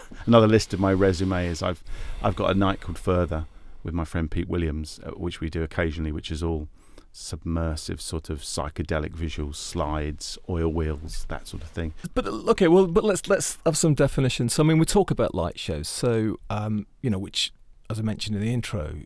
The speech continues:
Speaker 2: we're all used to these kind of super high-tech ones now, aren't we,
Speaker 1: Mm.
Speaker 2: right? But back in the day,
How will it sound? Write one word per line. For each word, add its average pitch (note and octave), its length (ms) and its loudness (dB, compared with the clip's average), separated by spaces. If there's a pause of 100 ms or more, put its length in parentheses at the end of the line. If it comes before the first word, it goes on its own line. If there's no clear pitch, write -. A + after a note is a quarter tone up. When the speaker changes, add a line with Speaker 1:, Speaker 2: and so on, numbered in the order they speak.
(420)
Speaker 2:
we're B2+ 100 -4
all A#2 180 0
used A#2+ 300 0
to G2+ 80 -2
these F2 180 -4
kind - 160 -4
of E2 60 -2
super - 260 -4
high-tech F#2 380 -4
ones D#2 220 -8
now, D2+ 120 -8
aren't F#2 200 -6
we, E2 60 -6
Speaker 1:
Mm. D#2+ 100 -6
Speaker 2:
right? - 160 -10
But - 140 -10 (360)
back F3 240 4
in C3 140 4
the A#2+ 80 2
day, A2+ 640 0